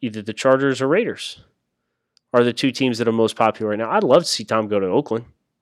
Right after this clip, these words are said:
Please, please go to Oakland. I beg you, go play with the Raiders. Namely because I actually think the Raiders have an offensive line and a running game that could help Tom have some success.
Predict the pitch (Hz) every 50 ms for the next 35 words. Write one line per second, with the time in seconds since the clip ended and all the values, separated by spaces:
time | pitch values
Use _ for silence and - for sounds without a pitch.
0 | _ _ - - - 151 156 165 151 131 113 95 - - _ - - - 233 262
1 | 262 254 220 160 - 143 131 120 113 - 123 120 104 - 67 85 78 - - _
2 | _ _ _ _ _ _ _ _ _ _ _ _ _ - 160 165 147 127 - 202
3 | 220 202 160 165 139 120 135 147 147 - 156 156 143 139 131 123 120 113 113 110
4 | 101 87 - - - - - _ _ _ _ _ _ _ _ _ _ _ _ _
5 | _ _ _ _ _ _ _ _ _ _ _ _ _ _ _ - 139 190 233 226
6 | 190 156 143 143 139 151 135 147 165 185 175 - - 131 - 151 139 120 123 113
7 | 127 135 123 120 - 127 120 107 110 110 120 120 - 127 113 - - 98 104 113
8 | 117 113 107 101 95 95 113 147 151 120 113 107 104 104 101 - 107 101 107 120
9 | 123 - _ - 120 120 113 110 107 - - - - - - _ _ _ _ _
10 | _ _ _ _ _ _ _ _ _ _ _ _ _ _ _ _ _ _ _ _
11 | - 120 131 139 - - 147 127 - - 131 - - 139 95 78 - 123 - -
12 | - - _